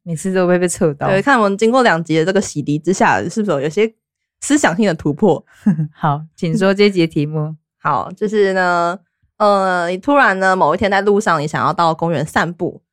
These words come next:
Speaker 2: 那你觉得你一进公园的时候，你会看到什么样的景色？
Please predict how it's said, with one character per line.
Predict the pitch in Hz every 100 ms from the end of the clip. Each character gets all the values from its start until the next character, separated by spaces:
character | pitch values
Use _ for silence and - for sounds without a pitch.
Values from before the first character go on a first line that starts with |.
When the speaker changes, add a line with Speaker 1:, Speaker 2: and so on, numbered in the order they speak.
| _
Speaker 2:
那 | 220 208 170 123 87 _ _ _ -
你 | 170
觉 | 170 175 175
得 | 190 214 190 131 101 175
你 | 180
一 |
进 | 220 330 277
公 | 247 262
园 | 180
的 | 156
时 |
候， | 160
你 | 170
会 | 160
看 | 175 196
到 | 175
什 | 175
么 | -
样 | 165
的 | 117
景 | - -
色？ | - 175 -